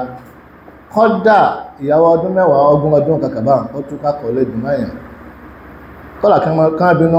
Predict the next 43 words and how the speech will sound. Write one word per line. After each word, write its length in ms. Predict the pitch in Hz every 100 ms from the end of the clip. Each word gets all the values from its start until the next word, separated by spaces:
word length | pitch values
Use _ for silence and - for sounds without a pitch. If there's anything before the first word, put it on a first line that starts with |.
| 165
kí 100 | 175
wọ́n 160 | 175 170
bínú, 200 | 170 165
kó 140 | 156 165
bínú 240 | 156 160 151
ọmọ, 180 | 147 -
kó 120 | 160
bínú, 260 | 156 156 151 143 143
kó 100 | 156
bí 200 | 151 156 151
ọmọ 160 | 139 139
inú 120 | 143
rẹ̀ 140 | 117 120
tán. 160 | - - - - - - - - -
Tí 120 | - 208
ò 100 | 160
sí 120 | 170
ìyá 180 | 143 165
náà 100 | 160
máa 120 | 151
jàrá 220 | 131 135
bò, 80 | 131 139
kí 100 | 151
ni, 100 | 170 165 165
kí 100 | 185
ló 80 | 190
fẹ́ 140 | 196
kó 140 | 190 151
lè 100 | 143
ọkọ 160 | - -
sí? 140 | 147 151 - - - - - - - -
So, 160 | 214
ṣé 180 | 175 220
ẹ 120 | 202
rí, 80 | 208
àwọn 200 | 226 170
onímọ̀ 300 | 196 226 208
sọ 120 | 170 165
pé 140 | 180 185 190
al-aslu 380 | 143 165 175 175
fi 100 | 151
nikah 540 | 139 135 160 160 147 - - - - - - - -
dawamul 680 | 117 139 160 180 175 151